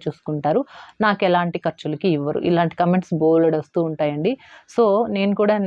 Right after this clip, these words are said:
నేను ముందు వీడియోనే చెప్పానండి, ప్రీవియస్ వీడియోలోనే, ఈ వీడియోకి ముందు వీడియోలోనే, మా వారు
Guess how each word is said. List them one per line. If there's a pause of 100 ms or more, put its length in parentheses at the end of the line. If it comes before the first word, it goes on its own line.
నేను (220)
ముందు
వీడియోనే
చెప్పానండి,
ప్రీవియస్ (100)
వీడియోలోనే,
ఈ
వీడియోకి
ముందు
వీడియోలోనే, (100)
మా
వారు